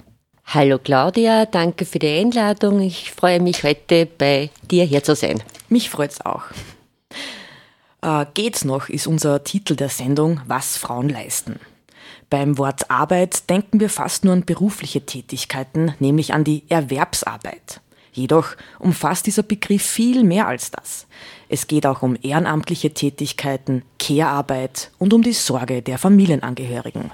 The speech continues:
Speaker 2: also der Bereich der unbezahlten Arbeit. Und das wiederum wird meistens von Frauen erledigt. Wir wissen, dass Frauen immer noch zu wenig verdienen, dadurch in Altersarmut abrutschen können und dass der berufliche Wiedereinstieg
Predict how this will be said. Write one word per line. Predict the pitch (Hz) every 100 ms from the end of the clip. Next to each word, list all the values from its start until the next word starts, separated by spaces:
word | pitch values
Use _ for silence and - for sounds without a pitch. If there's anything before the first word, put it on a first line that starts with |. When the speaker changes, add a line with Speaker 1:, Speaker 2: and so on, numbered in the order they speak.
| -
Speaker 2:
also | 139 - 180 180 - - - _ _ -
der | 247
Bereich | 269 240 123 135 -
der | 127 -
unbezahlten | 170 180 - 127 - 196
Arbeit. | - 131 - - - - _ _ _ _ _ -
Und | 117 -
das | 123 143 -
wiederum | 214 208 208 208 -
wird | - 254
meistens | 170 - - 165
von | - 240
Frauen | - 143 120 123
erledigt. | 123 120 - - - - _ - - - - -
Wir | 240 220
wissen, | 277 - 160
dass | 143 -
Frauen | - 135 -
immer | 160 165
noch | 170 -
zu | - 180
wenig | 190 196
verdienen, | - 196 208 202 208 208 - -
dadurch | 127 135 139 131
in | 131
Altersarmut | - 143 - 196 - 165 175 -
abrutschen | 160 - 170 - 165
können | - 160 165 165 - -
und | - 247
dass | 135 120
der | -
berufliche | 139 135 156 151 143 - 131 123
Wiedereinstieg | 190 202 185 - 175 -